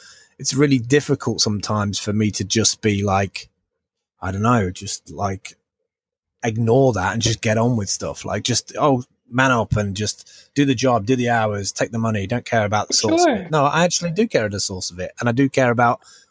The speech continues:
Speaker 1: influencing my daughter's decision. I mean, I don't get much to influence. She comes back to me and says, "Oh, yeah, I wanna be a forensic scientist." Oh, well, okay, you're gonna be a forensic scientist. That's, you know, sh-, if she wants to do that, she wants to do that.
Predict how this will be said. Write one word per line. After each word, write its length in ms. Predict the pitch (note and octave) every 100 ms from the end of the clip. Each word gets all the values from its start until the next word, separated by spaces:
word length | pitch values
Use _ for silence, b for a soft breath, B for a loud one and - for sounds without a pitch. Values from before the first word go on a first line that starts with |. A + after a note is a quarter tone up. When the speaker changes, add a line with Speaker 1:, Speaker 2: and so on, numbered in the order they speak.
| b _ _ _ _ _ _ C#3
Speaker 1:
influencing 800 | C#3 C3 C3 B2+ C3 - A#2 G#2
my 140 | A#2 A2
daughter's 340 | B2 B2+ G#2+
decision. 380 | G#2+ - G2 G2+
I 60 | B2+
mean, 200 | C#3 C3+ - B B B B _ _ _ _
I 40 | -
don't 300 | D#3+ C#3 C3
get 200 | C#3 A#2+
much 260 | B2 A#2+ -
to 140 | B2
influence. 400 | G#2+ G#2 G2+ G#2
She 160 | - A#2
comes 240 | B2+ G2+
back 160 | G#2+ -
to 100 | G#2+
me 140 | G#2+
and 100 | G2+
says, 180 | A2 A2
"Oh, 180 | B3 B3
yeah, 240 | G3 F#3+
I 40 | D3+
wanna 180 | D#3
be 80 | D3
a 60 | C3
forensic 360 | C3+ B2+ A2+
scientist." 520 | - A#2 G#2+ - E2+ -
Oh, 240 | B2 G#2+
well, 320 | G#2 G#2 B2 B2+
okay, 440 | D3+ C3+ C#3 C3+ -
you're 160 | B2+ C3
gonna 160 | A#2+
be 160 | A2+ A2
a 40 |
forensic 320 | - G2+ G2 -
scientist. 420 | G2+ G2 D2+ -
That's, 420 | F#2+ - - -
you 60 | A2+
know, 180 | G#2 G#2+
sh-, 240 | - - -
if 100 | -
she 140 | - G#2
wants 160 | G2+
to 80 | F#2+
do 140 | A2+
that, 160 | D3 C3+
she 100 | B2
wants 140 | A#2+
to 40 | C#3
do 140 | E3
that. 220 | G2+ D2